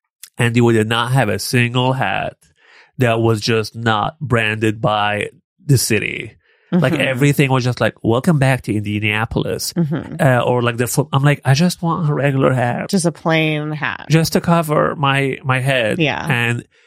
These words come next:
Speaker 1: I walked so much. I walked so much at that fucking airport to try and find a hat. And then someone said, "Oh, I'll show you where to get it." And, like,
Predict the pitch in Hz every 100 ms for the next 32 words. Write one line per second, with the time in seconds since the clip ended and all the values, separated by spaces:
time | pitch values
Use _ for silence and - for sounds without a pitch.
0 | _ _ _ _ 143 147 156 151 - -
1 | - - 131 127 120 113 - - - -
2 | _ _ _ _ _ _ _ _ - 139
3 | 139 143 123 - 165 135 131 131 120 113
4 | - 110 - - - - - 131 - 135
5 | 123 123 117 120 117 110 117 101 - -
6 | 120 120 - 202 233 135 123 127 123 110
7 | 107 110 _ _ _ - 135 131 123 117
8 | 123 123 151 135 120 117 113 120 113 110
9 | 110 104 107